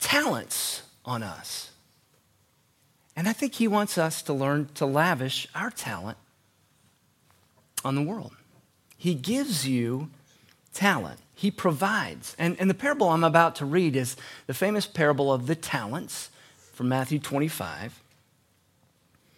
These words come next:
And we're asking the question, why,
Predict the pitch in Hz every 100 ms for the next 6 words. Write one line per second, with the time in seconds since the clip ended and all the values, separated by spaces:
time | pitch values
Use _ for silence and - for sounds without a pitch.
0 | _ - - - - 160 165 - 165 190
1 | 208 254 - 226 190 151 - 170 175 -
2 | - 92 113 - _ _ _ _ _ _
3 | _ _ - - 143 196 277 269